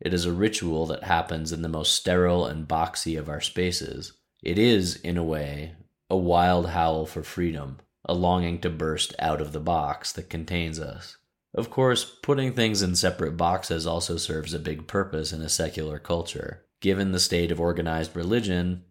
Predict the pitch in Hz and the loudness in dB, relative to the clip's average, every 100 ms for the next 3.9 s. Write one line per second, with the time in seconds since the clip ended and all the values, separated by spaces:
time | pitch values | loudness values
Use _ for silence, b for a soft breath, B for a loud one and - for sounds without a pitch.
0 | _ - 92 - 143 117 95 85 87 85 | _ -6 -4 0 0 0 0 0 0 -2
1 | 80 78 82 80 80 80 80 80 80 85 | -4 -4 -4 -4 -4 -6 -6 -6 -4 -2
2 | 82 78 78 78 - 78 76 76 73 82 | 0 -2 -6 -6 -8 -6 -4 -4 -2 -4
3 | 78 78 73 73 - - - 71 - | -4 -8 -4 -4 -4 -6 -8 -6 -10